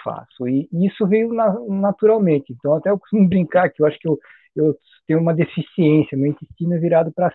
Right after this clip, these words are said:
cima. Então, o que eu como vira merda e vai pro cérebro. Então, provavelmente é assim que funciona. Mas é, é, é assim, uma coisa que não foi racional. Acho que se fosse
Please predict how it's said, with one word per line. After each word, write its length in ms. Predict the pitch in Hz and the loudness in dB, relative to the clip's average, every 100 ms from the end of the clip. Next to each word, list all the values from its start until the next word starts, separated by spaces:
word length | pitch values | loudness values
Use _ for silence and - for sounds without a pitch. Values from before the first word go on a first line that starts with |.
| - | -6
cima. 280 | 147 147 117 - | -6 -6 -8 -18
Então, 200 | - 139 | -10 -8
o 60 | 151 | -4
que 100 | 180 | -4
eu 100 | - | -4
como 320 | - 170 190 | -2 0 0
vira 240 | 165 180 175 | 2 2 2
merda 300 | 156 170 165 | 2 2 0
e 20 | |
vai 100 | 170 | -4
pro 200 | - _ | -4 _
cérebro. 340 | 180 160 135 110 _ _ _ - - | -4 -4 -4 -12 _ _ _ -20 0
Então, 300 | 185 226 202 _ | 2 2 -2 _
provavelmente 760 | 196 180 185 175 170 156 156 170 | 2 6 6 4 2 2 0 -2
é 80 | |
assim 200 | 165 185 | -2 -4
que 80 | 170 - | -10 -10
funciona. 500 | 214 - 170 143 123 _ - - | -12 -6 -4 -4 -8 _ -16 0
Mas 240 | 196 196 | 2 6
é, 120 | 254 247 | 6 6
é, 280 | 214 269 185 | 4 6 8
é 60 | 190 | 8
assim, 300 | - 170 117 | 6 2 2
uma 260 | 190 302 | -2 -4
coisa 220 | - 226 240 | 4 4 4
que 100 | 262 | -2
não 80 | 208 | 0
foi 180 | 220 | 2
racional. 520 | 180 202 - 180 151 151 | 2 -2 -4 -2 2 2
Acho 120 | - | -2
que 60 | - | -8
se 100 | 220 | -4
fosse 200 | 214 | -4